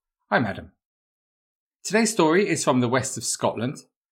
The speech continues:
and was suggested by a member of the audience at the live show in Glasgow a couple of weeks ago. Again, it's one of those stories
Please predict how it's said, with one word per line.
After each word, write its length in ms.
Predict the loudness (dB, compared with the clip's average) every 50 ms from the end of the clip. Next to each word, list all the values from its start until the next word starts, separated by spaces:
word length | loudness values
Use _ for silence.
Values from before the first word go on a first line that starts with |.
| _ _ _ _ _
and 140 | -2 0 2
was 140 | 2 0 0
suggested 560 | -2 -2 0 0 -2 0 0 -2 -2 -2 0
by 240 | 0 2 2 2 0
a 240 | 0 -2 -4 -4 -2
member 320 | -4 -4 -4 -2 -2 -2
of 100 | -2 -2
the 140 | -2 -2 0
audience 500 | 2 2 2 2 2 0 -2 -2 -4 -4
at 160 | -4 -4 -2
the 80 | -4 -2
live 300 | 0 0 0 0 0 -2
show 240 | -2 -2 0 -2 -2
in 200 | -2 -6 -6 -4
Glasgow 560 | -2 0 0 0 0 -2 -4 -4 -6 -4 -6
a 60 | -6
couple 300 | -10 -10 -12 -12 -12 -12
of 80 | -4 -4
weeks 260 | -4 -4 -4 -10 -10
ago. 200 | -8 -10 -12 -12 -16 _ _ _ _ _ _ _ _ _ _ _ _ _ _ _ _ _ -8
Again, 300 | -2 2 2 2 2 2
it's 220 | -2 -6 -6 -8
one 100 | -6 -6
of 80 | -6 -4
those 240 | -4 -4 -4 -6
stories 640 | -4 -2 -2 0 0 0 0 0 -4 -6 -10 -12 -14